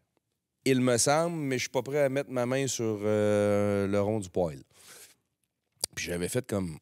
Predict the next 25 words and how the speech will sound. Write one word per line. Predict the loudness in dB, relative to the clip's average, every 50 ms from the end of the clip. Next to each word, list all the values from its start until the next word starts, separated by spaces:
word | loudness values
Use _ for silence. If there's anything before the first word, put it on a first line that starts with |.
| _ _ -16
Oh | -12 -12 -12
gosh, | -10 -10 -10 -8 -8 -10 -10 -12 -14 -14 -14 -18 _ _
Misery | -20 -14 -10 -6 -4 -4 -4 -4 -4 -4 -4
adapté | -4 -4 -4 -8 -4 -4 -4
au | -4 -2
théâtre. » | -2 -2 -2 -2 0 -2 -4 -6 _ _ _ _ -18
Puis | -16 -12 -10
j'avais | -8 -6 -4 -4 -4
fait | -4 -4 -8 -8 -10 _ _ _ _ _ _ _ _ -12
des | -6 -4 -4 -2
recherches, | -2 -2 -2 -2 -2 -4 -4 -4 -4 -8 -10 -12 -14 _ _ _ _ _ _ _ _ _ _ _ _ _ _ _ _ _ _ _ _ _ _ _
puis | -10 -6
je | -6 -4 -4
me | -4 -2
suis | -2 -2 -2 0 0 -2
aperçu | 0 0 0 0 0 -2 -4 -4
qu'il | 0 2 2
y | 4
avait | 4 2
une | 2 2 2
version | 2 2 2 0 0 0 0 -2 -2 -2 -4 -6 -10 _ _ -6
américaine | -4 0 0 0 0 0 -2 -4 0 2 2 2 0 -2 -10 _ _ -14
qui | -4 -2 -2
existait, | -2 -2 -4 -4 -4 -2 -4 -4 -4 -4 -4 -2 -2 -4 -8 _ _ _ _ _ _ _ -4
théâtrale, | 0 2 2 2 2 0 0 -2 0 0 0 -2 -4 -8 -12